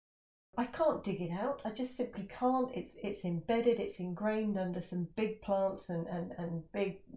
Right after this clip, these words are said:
long-established shrubs. So there's no way I can eradicate it. And because I'm not a, a chemical sprayer particularly, I, I do spray some on, on the path and the patio just simply because it takes too long to weed it.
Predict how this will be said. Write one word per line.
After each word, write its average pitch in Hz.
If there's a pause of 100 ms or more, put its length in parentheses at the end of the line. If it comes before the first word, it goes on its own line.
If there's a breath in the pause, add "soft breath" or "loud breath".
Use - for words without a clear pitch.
long-established 185
shrubs. 196
So -
there's 202
no 254
way 180
I 180
can 185
eradicate 175
it. - (800)
And 185
because -
I'm 240
not 208
a, 185 (100)
a 185
chemical 190
sprayer 180
particularly, 170
I, 175 (240)
I 180
do 214
spray 185
some 175
on, 165 (220)
on 170
the 165
path -
and 165
the 165
patio 180
just -
simply -
because 180
it -
takes -
too 170
long 160
to 160
weed 175
it. -